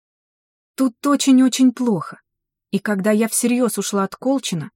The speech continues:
и перевезла в эту квартирку вещи, весь первый вечер прорыдала как дура от того, насколько же это жалкое жилище. Сейчас стало немного лучше, но не настолько, чтобы я не мечтала о ремонте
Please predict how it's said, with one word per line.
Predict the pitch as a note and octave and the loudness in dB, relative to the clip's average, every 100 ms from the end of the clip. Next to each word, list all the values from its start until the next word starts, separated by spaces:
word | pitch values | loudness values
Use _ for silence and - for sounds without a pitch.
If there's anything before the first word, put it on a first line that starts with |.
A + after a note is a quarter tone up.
| _ - | _ -6
и | G#3 | -2
перевезла | A#3+ A#3+ B3+ B3 C4 | 0 2 2 2 0
в | G3+ | 0
эту | G#3 G3+ | -2 -2
квартирку | G#3+ A3+ - A#3 - G#3 | -4 -4 -2 -4 -2 -2
вещи, | F3+ C4+ C4+ - - _ _ _ - | 0 -2 -4 -8 -14 _ _ _ -6
весь | F3+ C4 B3 | -2 0 0
первый | - B3 A#3+ A3 | -2 0 0 0
вечер | G#3 D4 A#3 G#3 | -2 -4 -6 -6
прорыдала | A3+ A#3 C4 A#3+ C#4 B3+ | -4 -2 -2 0 -2 -2
как | B3+ A#3+ | -4 -4
дура | G3 A3 D#3 - _ _ _ | -2 -2 -4 -12 _ _ _
от | - - | -12 -6
того, | G#3+ G#3 B3 | -2 0 0
насколько | B3 C4 - - D4 B3+ C4+ | 2 0 -2 -4 -4 -2 -2
же | A#3+ | 0
это | C4 C4 | 0 0
жалкое | A#3 A3+ C4 B3 A#3+ | -2 0 0 0 -2
жилище. | A3+ A#3+ A#3+ D#3+ - - - _ _ _ _ _ _ _ _ _ _ | -2 -2 -2 -4 -6 -12 -16 _ _ _ _ _ _ _ _ _ _
Сейчас | - C4 A3+ D#4 | -4 -2 0 0
стало | - - C#4+ C#4 | 0 -2 0 2
немного | B3 B3 C4+ C#4 | 4 4 2 0
лучше, | C#4 G#3 - - - _ _ _ - | -2 -4 -8 -12 -18 _ _ _ 0
но | A3 C4+ | 4 4
не | C#4+ | 4
настолько, | D#4 E4+ - D#4 G3 - | 2 -4 -4 -2 -2 -6
чтобы | - - F#3+ G3 | -8 -4 -2 0
я | A3+ | 2
не | G#3+ | 2
мечтала | G#3 G#3+ - G#3+ G3+ G3 | 2 0 -2 -2 0 0
о | |
ремонте | G3+ G#3 D#4 C#4 - | 2 2 0 -6 -10